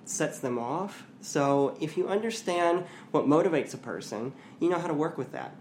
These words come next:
You also, if, and if you understand what sets them off, you can kind of be a little bit more, I guess, understanding or, or merciful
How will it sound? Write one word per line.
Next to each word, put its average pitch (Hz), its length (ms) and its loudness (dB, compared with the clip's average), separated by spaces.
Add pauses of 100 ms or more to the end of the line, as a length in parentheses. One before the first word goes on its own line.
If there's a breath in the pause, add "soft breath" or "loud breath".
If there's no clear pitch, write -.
(140)
You 160 160 4
also, 180 560 2
if, 143 260 -4
and 147 100 4
if 156 120 0
you 165 80 4
understand 156 340 0
what 131 140 -2
sets 151 180 -6
them 156 180 0
off, 175 280 0
you 147 100 -6
can 160 100 -6
kind 185 180 -2
of 151 180 -4
be 156 120 0
a 147 40 2
little 139 200 -2
bit 120 120 -4
more, 117 340 -2 (440 loud breath)
I 107 80 -8
guess, 113 120 -12
understanding 117 920 -6
or, 92 220 -8
or 113 100 -4
merciful 104 680 -8